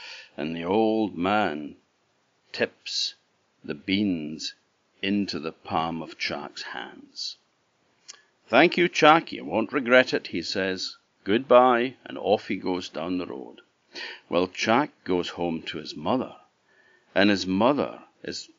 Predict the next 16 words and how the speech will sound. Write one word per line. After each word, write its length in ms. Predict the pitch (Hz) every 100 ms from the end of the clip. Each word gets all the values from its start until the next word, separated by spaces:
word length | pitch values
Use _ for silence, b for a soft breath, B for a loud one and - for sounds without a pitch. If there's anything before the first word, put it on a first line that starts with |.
| _ -
surprised 840 | - - - - 90 92 - -
to 60 | -
see 220 | - 80
him 140 | 69
back 340 | - 80 76 -
so 260 | - 58
soon. 500 | - - 269 - - _ _ _ _ _ _ _ _ _ _
"Hey, 280 | 294 277 123
you 200 | 110 160
didn't 280 | 113 87
take 280 | - 82 73
long," 340 | 80 101 180 233
she 200 | - 131
said. 360 | - 294 349 - _ _ _ _ _ _ _ -
"No, 380 | 87 147 233 277
no, 480 | 220 190 247 240